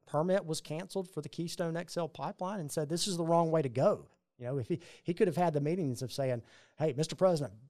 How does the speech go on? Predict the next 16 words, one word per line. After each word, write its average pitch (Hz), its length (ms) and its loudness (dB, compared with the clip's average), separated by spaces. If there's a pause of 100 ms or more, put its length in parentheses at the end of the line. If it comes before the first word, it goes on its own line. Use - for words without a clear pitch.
(380)
we, 160 200 0 (440)
this 180 160 -2
is 233 120 0
the 131 60 0
wrong 151 280 4
direction 127 500 0
to 110 60 -12
go. 143 200 0
If, 113 180 -6
you 120 60 -8
know, 101 100 -12
there, 175 260 2
there's 151 140 -2
gonna 214 80 0
be 117 80 -6
consequences 117 840 -4